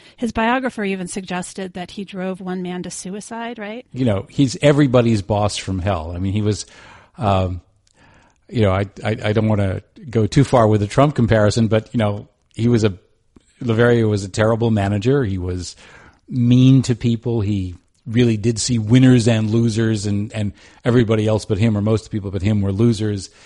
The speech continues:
Speaker 2: He was a vicious political infighter in, you know, French scientific circles. He was all these terrible things, um, but he was also,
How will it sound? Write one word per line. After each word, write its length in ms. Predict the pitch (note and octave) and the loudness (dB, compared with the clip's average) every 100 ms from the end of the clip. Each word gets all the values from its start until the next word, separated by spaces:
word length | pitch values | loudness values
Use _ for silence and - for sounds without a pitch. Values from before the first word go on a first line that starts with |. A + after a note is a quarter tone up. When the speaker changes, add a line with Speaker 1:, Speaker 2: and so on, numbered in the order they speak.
| _ | _
Speaker 2:
He 320 | - A#2+ G#2+ G2 | -14 -8 -6 -4
was 220 | G2 G2 | -6 -6
a 120 | F#2+ | -8
vicious 500 | F2+ F#2+ A2+ A#2+ - | -8 -6 -4 -4 -8
political 480 | - A2 G#2 F#2+ G#2 | -10 -8 -6 -6 -6
infighter 840 | G#2+ A2+ G2 A2 G#2+ G#2 G#2 G2 _ - _ - | -2 -2 0 -2 -2 -2 -2 -6 _ -20 _ -8
in, 500 | A2 G2+ G2 F#2+ F#2+ _ | -4 -2 -2 -6 -10 _
you 140 | C#3 G2 | -8 -8
know, 100 | F#2 | -8
French 280 | - A2 | -6 -6
scientific 520 | - G2+ G2 G2+ G2+ - | -4 -8 -8 -8 -10 -8
circles. 320 | A2 G#2 G2+ | -8 -8 -8
He 80 | A2 | -6
was 120 | G2+ | -2
all 200 | D3+ F#3+ | 0 0
these 200 | E3 - | 0 -4
terrible 380 | A2 G#2+ G2 G2+ | -2 -2 -2 -2
things, 440 | D#3+ A#2 G2+ - _ _ _ _ _ _ - | 0 0 -2 -6 _ _ _ _ _ _ -12
um, 360 | A#2 G#2+ A2 - _ | -8 -8 -10 -18 _
but 300 | B2+ G#2+ B2 | -16 -8 -6
he 140 | G#2 B2 | -4 -4
was 220 | B2 A2 | -2 0
also, 680 | A#2+ B2+ A2 G#2 G#2 G#2+ | 0 0 0 -2 -4 -10